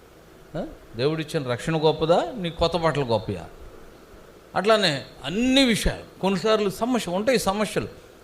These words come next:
ఆ సమస్యలు గొప్పయా, రక్షణ గొప్పదా? అందుకే సాతాను చాలా తెలివైనడు. రక్షణ యొక్క విలువ చూడకుండా ఇక్కడేదో ఇవి చూపిస్తాడు. చాలాసార్లు రక్షణ పొందిన వాళ్ళం కూడా,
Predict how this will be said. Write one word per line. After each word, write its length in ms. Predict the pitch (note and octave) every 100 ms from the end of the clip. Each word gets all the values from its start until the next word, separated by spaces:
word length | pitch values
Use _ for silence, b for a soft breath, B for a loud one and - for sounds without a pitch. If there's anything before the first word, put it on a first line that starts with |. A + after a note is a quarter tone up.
| -
ఆ 60 | C#3
సమస్యలు 520 | F3 F#3 A3+ B3 A#3+
గొప్పయా, 520 | G#3+ A3 A#3+ A#3+ G3+
రక్షణ 320 | F#3+ G3 F3+
గొప్పదా? 340 | D3+ C3 A2+ F2+ - - - - - - - - - - -
అందుకే 280 | E3 A#3 A#3
సాతాను 640 | G3 - G3 A#3+ A#3+ A3 F#3 -
చాలా 260 | E3 G3
తెలివైనడు. 540 | D#3+ E3+ D3 B2+ G#2 G#2
రక్షణ 500 | C3+ F3+ - B3 B3
యొక్క 300 | A3 - F#3+
విలువ 380 | D3 E3 G3+ - D#3
చూడకుండా 500 | D3+ D3 C#3 B2 B2 - B F3+
ఇక్కడేదో 540 | - A#3+ C4 B3+ C4
ఇవి 180 | A3 A#3+
చూపిస్తాడు. 680 | G3 G3+ G3 - - -
చాలాసార్లు 360 | A#2+ D#3+ G#3+ F3
రక్షణ 280 | D3+ - G#3
పొందిన 280 | G3+ G#3 G3+
వాళ్ళం 220 | G3 F3+
కూడా, 180 | B2+